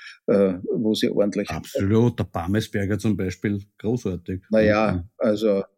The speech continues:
Speaker 1: das wäre ein Wunsch. <laughs> Ja.
Speaker 2: <laughs> Ja, d-, das höre ich auch nicht zum ersten Mal, warum sich der Standort nicht den Pamesberger holt. <laughs>
Speaker 1: Ja,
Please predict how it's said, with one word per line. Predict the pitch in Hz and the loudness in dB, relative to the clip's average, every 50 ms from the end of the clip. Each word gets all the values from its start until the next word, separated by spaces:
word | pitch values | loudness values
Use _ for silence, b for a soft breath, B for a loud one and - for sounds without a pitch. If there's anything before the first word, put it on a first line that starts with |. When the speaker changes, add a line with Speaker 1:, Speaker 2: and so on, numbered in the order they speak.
| _ _ | _ _
Speaker 1:
das | 110 101 - - - - - | 0 0 0 -2 -6 -2 0
wäre | 110 110 113 110 107 | 2 4 4 4 4
ein | 110 110 110 | 2 2 2
Wunsch. | 110 120 131 135 127 - - - - - - - - | 2 2 2 2 2 0 -2 -4 -4 -4 -6 -2 0
<laughs> | 156 147 135 - - 226 180 - - | 2 2 4 4 4 2 2 0 -2
Ja. | - 135 127 110 90 - - | 0 2 2 2 0 -2 -4
Speaker 2:
<laughs> | - - - - - 196 - - - - 277 - - 175 175 - - 214 190 - - - - 208 - - - B B B B B B B 147 - | -4 -2 -2 0 0 -2 -2 -2 -6 -8 0 0 0 0 0 0 0 0 0 0 -2 -4 -2 -2 -2 -6 -10 B B B B B B B 0 4
Ja, | 131 143 139 | 4 4 4
d-, | 123 - - - 127 - | 2 2 2 0 2 2
das | - 131 - - | 2 0 2 2
höre | 127 113 | 2 2
ich | 104 | 4
auch | 98 117 | 4 4
nicht | 147 151 143 - | 4 4 4 4
zum | 139 117 104 | 2 4 4
ersten | 101 98 98 - - 117 | 4 2 2 0 2 2
Mal, | 113 113 113 B B B B B _ | 2 2 0 B B B B B _
warum | - 104 110 110 | -2 0 0 0
sich | 107 110 101 | 0 -2 -2
der | - - 113 | -2 -2 -2
Standort | - - 104 110 107 117 110 113 | -2 0 0 0 0 0 0 0
nicht | 104 104 101 - | 0 0 0 0
den | 113 107 - | -2 -2 -2
Pamesberger | - 87 98 110 117 - - 120 120 117 120 117 | -2 0 2 2 0 2 2 0 0 2 2 2
holt. | 113 123 135 - - - _ | 2 2 0 -2 -6 -10 _
<laughs> | - - - - - - - - - - - - 156 156 | -4 -2 0 0 -2 -4 -6 -10 -14 -4 4 6 6 6
Speaker 1:
Ja, | 143 139 156 160 139 | 8 6 6 4 4